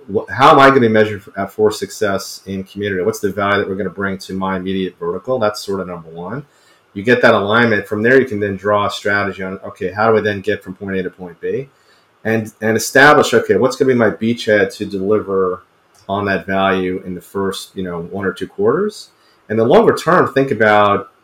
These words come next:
'cause again, I think you need to think about ho-, community being holistic across the organization, 'cause it's really driving value across the business.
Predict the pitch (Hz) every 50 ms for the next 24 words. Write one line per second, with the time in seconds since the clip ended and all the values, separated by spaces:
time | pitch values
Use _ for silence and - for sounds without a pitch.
0 | _ _ - - _ - 117 104 110 127 123 120 131 139 143 139 139 123 - -
1 | - - 127 117 - 113 113 110 107 98 95 110 107 - - - 117 113 113 113
2 | 113 107 98 107 107 101 95 101 98 98 104 110 110 - - 98 - 92 87 -
3 | - 104 101 101 - - 98 95 95 90 92 85 - 107 110 127 139 139 - 98
4 | 92 90 - 98 95 95 92 - 135 147 131 - - 107 107 107 104 101 98 95
5 | 101 101 101 95 - - 95 92 - - 85 80 113 139 139 135 95 90 - -
6 | -